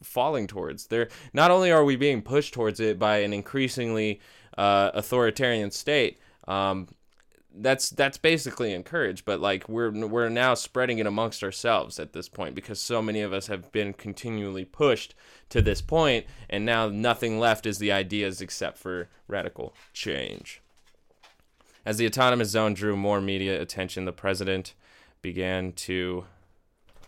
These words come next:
um, direct his anger at Seattle's mayor and Washington Governor Inslee.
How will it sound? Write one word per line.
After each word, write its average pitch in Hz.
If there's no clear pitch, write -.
um, -
direct 98
his 92
anger 95
at 90
Seattle's 90
mayor 92
and 90
Washington 87
Governor 85
Inslee. 90